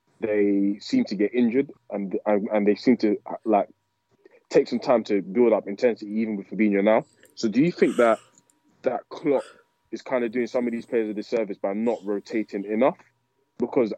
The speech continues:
there was times, for example, last season when Shaqiri was on the bench for time, and then when he finally got in and got a run of games,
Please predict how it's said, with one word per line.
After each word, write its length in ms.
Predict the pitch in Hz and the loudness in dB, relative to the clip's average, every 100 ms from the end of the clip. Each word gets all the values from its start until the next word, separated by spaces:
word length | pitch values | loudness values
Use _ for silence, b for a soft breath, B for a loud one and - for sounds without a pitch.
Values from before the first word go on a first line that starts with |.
| - | -10
there 180 | 113 123 | 2 2
was 100 | 120 | 2
times, 280 | 151 151 120 | 2 2 0
for 80 | 127 | -4
example, 400 | 110 120 107 101 | 0 -2 -2 0
last 220 | 110 110 | 0 0
season 180 | 113 95 | -6 -10
when 80 | 92 | -12
Shaqiri 260 | - 123 | -8 -6
was 120 | 101 101 | -4 -4
on 80 | |
the 60 | 95 | -6
bench 200 | 104 92 | -6 -8
for 80 | - | -12
time, 340 | - 110 90 _ _ - | 0 0 0 _ _ -4
and 140 | 110 | 0
then 100 | 113 | 2
when 80 | 107 | 2
he 60 | 104 | 2
finally 320 | 135 131 120 | 4 4 4
got 180 | 123 113 | 2 0
in 140 | 110 | -4
and 100 | 101 | -4
got 80 | 117 | -4
a 100 | 101 | -2
run 220 | 110 104 | -4 -4
of 100 | 98 | -4
games, 340 | 107 92 104 | -6 -6 -10